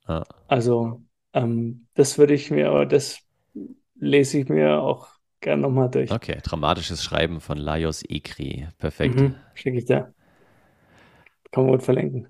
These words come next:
Speaker 2: Ja, aber Dennis, ich hätte auch noch eine Frage an
Speaker 1: Ja,
Speaker 2: dich.
Speaker 1: logisch.
Speaker 2: Ich meine, du bist ja, du, du bist ja, sagst du selber, du bist ja der Geschichtenerzähler. Was ist denn für dich so der Faktor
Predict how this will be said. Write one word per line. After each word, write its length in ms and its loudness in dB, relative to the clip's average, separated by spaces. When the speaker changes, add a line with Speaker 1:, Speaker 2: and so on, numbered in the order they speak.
Speaker 2:
Ja, 80 8
aber 140 8
Dennis, 300 8
ich 100 2
hätte 180 4
auch 60 2
noch 80 4
eine 120 4
Frage 300 6
an 40 8
Speaker 1:
Ja, 60 8
Speaker 2:
dich. 200 6
Speaker 1:
logisch. 120 0
Speaker 2:
Ich 60 0
meine, 240 8
du 100 -2
bist 240 4
ja, 320 8
du, 340 -10
du 120 -10
bist 200 2
ja, 140 8
sagst 240 -2
du 40 -16
selber, 260 6
du 240 -4
bist 260 -6
ja 60 2
der 120 4
Geschichtenerzähler. 920 0
Was 180 -2
ist 160 -2
denn 140 6
für 140 0
dich 400 2
so 180 4
der 220 6
Faktor 800 0